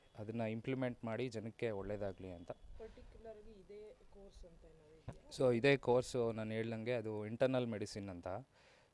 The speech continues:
Speaker 1: So, ತ್ರೀ ಇಯರ್ಸ್, ಆ, ಟೂ ಇಯರ್ಸ್ ಇರುತ್ತೆ. So, ಅದಾಗಿ, ಆ, ಎಕ್ಸಾಮ್ ಮುಗಿಸ್ಕೊಂಡು, so, ಸೂಪರ್ ಸ್ಪೆಷಾಲಿಟಿ ಇರುತ್ತೆ. So, ಸೂಪರ್ ಸ್ಪೆಷಾಲಿಟಿ ಅದೊಂದು ಫೋರ್ ಇಯರ್ಸ್ ಇರುತ್ತೆ. So, ಅದೆಲ್ಲ ಮುಗಿಸ್ಕೊಂಡು, so, ವಾಪಸ್, ಆ, ಇಂಡಿಯಾಗೆ ಬಂದು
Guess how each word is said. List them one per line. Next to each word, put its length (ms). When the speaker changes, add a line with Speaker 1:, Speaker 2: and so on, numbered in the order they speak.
Speaker 1:
So, 60
ತ್ರೀ 300
ಇಯರ್ಸ್, 340
ಆ, 120
ಟೂ 220
ಇಯರ್ಸ್ 420
ಇರುತ್ತೆ. 380
So, 160
ಅದಾಗಿ, 460
ಆ, 260
ಎಕ್ಸಾಮ್ 360
ಮುಗಿಸ್ಕೊಂಡು, 560
so, 140
ಸೂಪರ್ 300
ಸ್ಪೆಷಾಲಿಟಿ 920
ಇರುತ್ತೆ. 280
So, 580
ಸೂಪರ್ 220
ಸ್ಪೆಷಾಲಿಟಿ 500
ಅದೊಂದು 300
ಫೋರ್ 240
ಇಯರ್ಸ್ 260
ಇರುತ್ತೆ. 320
So, 140
ಅದೆಲ್ಲ 240
ಮುಗಿಸ್ಕೊಂಡು, 680
so, 120
ವಾಪಸ್, 440
ಆ, 480
ಇಂಡಿಯಾಗೆ 320
ಬಂದು 240